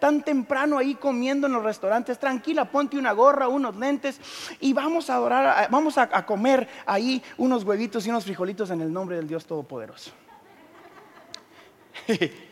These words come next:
Y bueno, me la llevé a comer frijoles y tortillas y huevos porque soy de Guatemala y eso a mí me gusta. ¿Y qué?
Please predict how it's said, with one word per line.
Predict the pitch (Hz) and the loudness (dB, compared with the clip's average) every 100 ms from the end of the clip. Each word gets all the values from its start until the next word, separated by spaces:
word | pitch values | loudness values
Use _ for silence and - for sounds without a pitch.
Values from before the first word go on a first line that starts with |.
| - _ | -20 _
Y | 349 | 6
bueno, | 359 392 370 | 6 6 2
me | 233 269 | 2 6
la | 294 | 6
llevé | 285 302 | 6 4
a | 330 | 2
comer | 330 311 | 2 2
frijoles | 302 269 302 294 | 2 4 4 4
y | 269 | 2
tortillas | 262 262 294 277 | 2 2 2 2
y | 262 | 2
huevos | 254 269 - | 4 4 2
porque | 208 208 | -4 -4
soy | 214 | 0
de | 240 | 2
Guatemala | 240 226 208 226 262 | 4 2 0 -2 -2
y | 214 | -2
eso | 220 220 | -4 -2
a | 220 | -4
mí | 240 | -4
me | 233 | -6
gusta. | 233 269 - - - | -8 -10 -10 -12 -8
¿Y | 196 | -10
qué? | 156 - | -8 -10